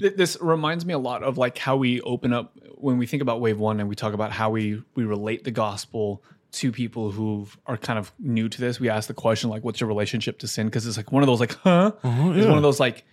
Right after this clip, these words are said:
Speaker 1: "It's in the book. It's right there. You're free from sin."
Speaker 2: Yeah.
Speaker 1: What does it mean? We could explore
Speaker 2: Yeah.
Speaker 1: that. And what does that
Speaker 2: It's provocative.
Speaker 1: Yeah, but it's just, like, it's in your face. It
Speaker 2: Yeah.
Speaker 1: seems like Paul is going right for the jugular. He's
Speaker 2: Yeah.
Speaker 1: like, "Hey,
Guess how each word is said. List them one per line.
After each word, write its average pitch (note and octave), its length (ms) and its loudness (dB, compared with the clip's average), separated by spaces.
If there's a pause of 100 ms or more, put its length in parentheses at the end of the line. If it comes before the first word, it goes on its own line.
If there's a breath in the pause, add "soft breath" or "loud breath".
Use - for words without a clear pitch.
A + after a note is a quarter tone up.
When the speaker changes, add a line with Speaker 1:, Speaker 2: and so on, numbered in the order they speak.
(120)
Speaker 1:
"It's C3 120 -4
in D3 80 2
the B2+ 60 6
book. C#3+ 240 2
It's - 100 -8
right B2+ 140 0
there. B2+ 140 4
You're A2 120 0
free - 160 -4
from A2+ 160 -4
sin." C3+ 140 2
Speaker 2:
Yeah. D3+ 80 6
Speaker 1:
What F3 60 10
does F3 100 6
it E3 80 2
mean? G3+ 300 2
We C4 80 0
could - 100 0
explore C3+ 360 2
Speaker 2:
Yeah. D3 40 6
Speaker 1:
that. G#3 120 8
And D3 80 2
what B2+ 80 2
does A#2+ 60 -2
that C3+ 140 0
Speaker 2:
It's - 160 0
provocative. B2 680 4
Speaker 1:
Yeah, C3+ 280 4
but D#3+ 100 6
it's D3+ 120 4
just, F3+ 140 4
like, D3+ 200 2
it's - 180 -8
in F3 140 2
your D#3 160 4
face. B2+ 420 -6
It E3 80 0
Speaker 2:
Yeah. F#3 100 4
Speaker 1:
seems F#3 200 2
like C#3+ 180 0
Paul D#3 320 4
is A2+ 120 -4
going B2+ 240 2
right A2+ 440 2
for - 160 -4
the E3+ 120 0
jugular. A#2+ 520 6
He's F3+ 120 8
Speaker 2:
Yeah. - 40 4
Speaker 1:
like, B2+ 120 0
"Hey, A#3 240 0